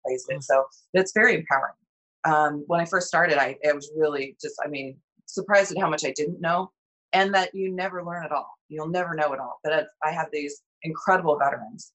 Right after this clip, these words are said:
Speaker 1: um, and, and lots of people in the industry that are so forthcoming and so helpful. The groups that we're in, these podcasts, I mean, the information is so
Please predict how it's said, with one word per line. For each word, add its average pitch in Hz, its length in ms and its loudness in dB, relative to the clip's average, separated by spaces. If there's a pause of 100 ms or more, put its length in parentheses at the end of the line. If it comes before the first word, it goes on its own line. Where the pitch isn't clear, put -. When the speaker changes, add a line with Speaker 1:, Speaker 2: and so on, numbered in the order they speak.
Speaker 1:
um, 135 240 -4
and, 151 320 -2
and 147 140 -2
lots 175 260 2
of - 60 -20
people 147 240 -10
in - 40 -12
the 143 60 -10
industry 135 360 -8
that 135 80 -8
are 135 80 -8
so 185 220 2
forthcoming 147 480 -2
and 139 100 -14
so 143 220 0
helpful. 135 440 2 (400)
The 156 60 2
groups 170 280 -2
that 151 100 4
we're 151 160 4
in, 156 460 2
these 147 200 -6 (400)
podcasts, 175 460 2 (120)
I 165 40 -8
mean, 156 140 -8
the 156 140 -4
information 170 580 -6
is 147 180 -10
so 156 360 2